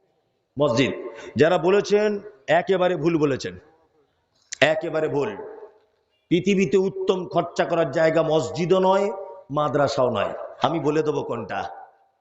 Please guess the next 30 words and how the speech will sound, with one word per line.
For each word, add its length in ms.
এটা 200
শুনে 300
অন্তত 380
পক্ষে 220
যান। 280
এক, 440
আপনাদের 400
এলাকায় 380
একটা 220
লোকের 380
চার 260
বেটা, 420
বুড়ো 280
হয়ে 220
গেছে 220
লোকটা, 480
ওর 100
মাও 400
বুড়ো 180
হয়ে 220
গেছে। 300
কেমন 280
করে 180
ভাত 300
খায় 140
ছেলেদের 400
কাছে? 300
মা, 240
পালি 260
করে, 260